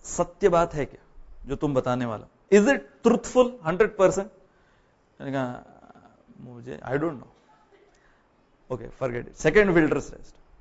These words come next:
is it good or bad? जो भी तुम बताने वाले हो,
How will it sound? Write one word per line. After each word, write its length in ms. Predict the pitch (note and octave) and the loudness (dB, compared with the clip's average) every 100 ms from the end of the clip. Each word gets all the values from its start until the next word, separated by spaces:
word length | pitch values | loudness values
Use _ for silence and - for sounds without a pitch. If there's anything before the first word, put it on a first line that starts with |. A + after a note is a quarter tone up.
| _ _ _ - | _ _ _ 0
is 140 | F3+ | 0
it 240 | B3 E3 C3+ | 0 -2 4
good 260 | A3+ A3 - - | 6 4 0 -2
or 100 | E3+ | 0
bad? 340 | C#3+ C#3+ C3+ A#2 - _ - _ _ _ _ _ _ - - | 4 4 4 2 -10 _ -20 _ _ _ _ _ _ -20 -12
जो 100 | C#3 | -4
भी 80 | E3 | -2
तुम 180 | G3 F#3 | 2 2
बताने 340 | C#3+ D3+ E3 | 2 2 2
वाले 260 | F#3 D3+ C3+ | 4 4 2
हो, 180 | B2 | -4